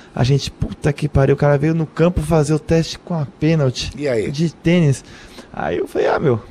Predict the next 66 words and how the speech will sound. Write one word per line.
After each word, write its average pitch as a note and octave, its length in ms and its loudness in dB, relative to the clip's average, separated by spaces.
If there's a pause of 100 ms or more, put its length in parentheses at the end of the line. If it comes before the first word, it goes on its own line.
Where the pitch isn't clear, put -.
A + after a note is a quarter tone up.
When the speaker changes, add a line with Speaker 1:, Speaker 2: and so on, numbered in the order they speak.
(180)
Speaker 1:
vou - 100 -8
fazer F3 220 2
o G3+ 40 2
quê? G3+ 100 -4
Vou D#3 40 4
fazer D#3+ 200 0
um E3+ 60 2
teste, G#3 280 0
eu G3 340 2
Speaker 2:
E G3 40 4
Speaker 1:
não G3+ 60 4
Speaker 2:
como A#3+ 120 2
Speaker 1:
tenho C4 40 2
Speaker 2:
é - 20 4
que B3 100 0
é - 20 2
Speaker 1:
como A3+ 100 4
Speaker 2:
esse - 100 -4
Speaker 1:
comprar." F3+ 120 0
Speaker 2:
negócio C#3+ 300 2
que C3+ 60 -6
me B2+ 100 -2
falaram A#2 400 0
que - 100 -14
tem B2+ 180 -2
um, A2+ 140 -2 (100)
ah, F#2+ 220 -8
é, G#2+ 400 -4
é, - 40 -10
são B2 180 -4
tipo - 240 -6
os F2 80 -4
bretes A2 340 -2
assim, G2+ 320 -6
aqui A2 220 -2
é C#3+ 40 2
zagueiro, B2 460 0
aqui - 140 -4
é A#2 40 2
atacante, A#2 520 -2
aqui C3 280 0
é G#2 80 2
meio G#2+ 220 2
campo. D#3+ 400 -2 (180)
Aonde D3 240 0
é G#3+ 60 2
que - 80 -10
tu F#3 80 2
te - 100 -4
posicionou? G#2+ 560 0 (360)
Speaker 1:
Ah, C3 160 2
cheguei A2+ 440 -2
lá, B2+ 220 2
né, F3+ 160 0
o C#3+ 380 4
treinador, C3+ 500 2
o C#3 40 2
seu C3+ 120 -2
Lindolfo, B2+ 500 0
já A#2 480 0
falecido A2+ 520 -4
hoje, B2+ 200 -2
que - 60 -10
Deus A#2+ 240 0
o A#2 60 -2
tenha, C3+ 340 -2